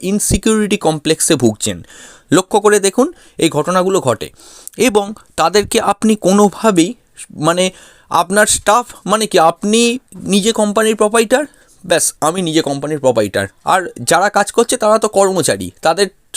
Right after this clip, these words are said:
সঙ্গে আমার কি ব্যাপার আছে, তাদের কথা আমি চিন্তা করব কেন বা তাদের কথা আমি ভাববো কেন, আমি আমারটা বুঝে নেব, আমার এত টাকা প্রফিট হলেই হলো, আমি টাকা দিচ্ছি, টাকার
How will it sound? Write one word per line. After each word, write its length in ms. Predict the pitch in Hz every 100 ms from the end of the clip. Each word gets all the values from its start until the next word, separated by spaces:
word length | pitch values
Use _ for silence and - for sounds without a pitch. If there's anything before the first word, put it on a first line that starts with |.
| -
সঙ্গে 220 | 208 208
আমার 140 | 185 190
কি 60 | 190 165
ব্যাপার 160 | 151 139
আছে, 100 | 135 147
তাদের 160 | 165 185
কথা 120 | 185
আমি 100 | 196 185
চিন্তা 200 | 196 185 185
করব 160 | 139 120 101
কেন 140 | 95 90 - - - - - 151
বা 80 | 180 147 -
তাদের 200 | 139 156
কথা 140 | 160 165
আমি 100 | 165 131
ভাববো 220 | 113 117 107
কেন, 140 | 98 92 - - -
আমি 140 | 147 214 208
আমারটা 280 | 170 190 214 156
বুঝে 180 | 147 123
নেব, 120 | 104 101 - - 147
আমার 180 | 165 208 156
এত 80 | 185
টাকা 140 | 190 190 -
প্রফিট 280 | - 185 165
হলেই 220 | 170 170 131
হলো, 180 | 104 - - - 120
আমি 160 | 143 180 -
টাকা 220 | 175 135 180
দিচ্ছি, 280 | 208 202 - 269 -
টাকার 220 | 135 151